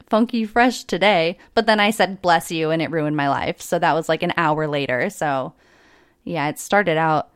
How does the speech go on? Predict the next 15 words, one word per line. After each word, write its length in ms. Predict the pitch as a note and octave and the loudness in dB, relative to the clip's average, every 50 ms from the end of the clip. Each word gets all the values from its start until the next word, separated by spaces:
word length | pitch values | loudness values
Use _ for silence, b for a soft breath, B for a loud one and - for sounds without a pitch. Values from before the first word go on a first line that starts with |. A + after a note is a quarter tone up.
| _ _ _ _ - | _ _ _ _ -18
started 340 | - - - B3+ C4+ A#3+ G3+ | -12 -2 2 2 4 4 4
out 80 | A3 G3+ | 4 2
with 100 | F3+ D#3 | 2 0
a 80 | D3+ | -2
really 280 | D3+ D#3 F#3 G3 F3+ E3 | -2 0 0 0 0 -2
great 340 | D#3+ - D#3+ D#3 D#3+ D#3+ D#3 | -2 -2 -2 -2 -2 -2 -2
day, 240 | F3 D#3+ D#3 E3 | -2 0 0 0
and 100 | D#3+ D#3+ | 0 -2
then 80 | D#3 D3 | -2 -2
it 100 | D#3 D3+ | -2 -4
just 200 | C#3+ D#3 D3 - | -4 -6 -6 -4
went 180 | D#3+ D#3 D#3+ C#3+ | -4 -4 -2 -2
downhill 400 | D#3+ D3 C#3+ D3+ D#3+ D3+ D#3 D#3 | -2 -2 0 0 -2 -2 -4 -6
from 200 | - D#3 D3+ D#3 | -4 -4 -2 -2
there. 400 | D3+ D3+ D3 C3 B2 D#3+ E3+ | -2 -2 -2 -2 -4 -6 -6